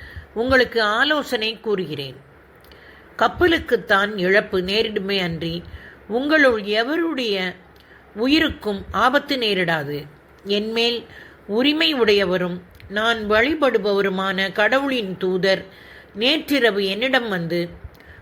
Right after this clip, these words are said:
"பவுலே, அஞ்சாதீர். நீர் சீசர் முன்பாக விசாரிக்கப்பட வேண்டும்.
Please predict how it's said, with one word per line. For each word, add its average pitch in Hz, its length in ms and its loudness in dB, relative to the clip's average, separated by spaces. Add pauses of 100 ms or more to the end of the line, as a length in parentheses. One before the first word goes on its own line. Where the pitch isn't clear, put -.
(140)
"பவுலே, 233 540 2 (340)
அஞ்சாதீர். 208 680 2 (560)
நீர் 226 300 -6 (140)
சீசர் 294 480 2
முன்பாக 220 720 0 (360)
விசாரிக்கப்பட 233 800 2
வேண்டும். 170 400 -6